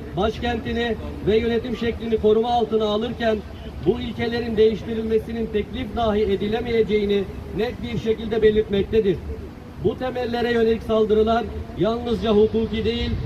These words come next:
tarihsel ve toplumsal bir ihanet anlamına gelir. Eğitim iş olarak Numan Kurtulmuş'un sözlerine karşı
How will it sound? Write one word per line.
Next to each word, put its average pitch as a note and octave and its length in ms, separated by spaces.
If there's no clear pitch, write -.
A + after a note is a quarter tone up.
tarihsel A3+ 680
ve A3 120
toplumsal A#3 640
bir A#3+ 220
ihanet A3 380
anlamına A#3+ 420
gelir. F3+ 280
Eğitim A3+ 420
iş A#3+ 140
olarak A#3 380
Numan A3 320
Kurtulmuş'un A#3+ 680
sözlerine A3+ 560
karşı G#3 460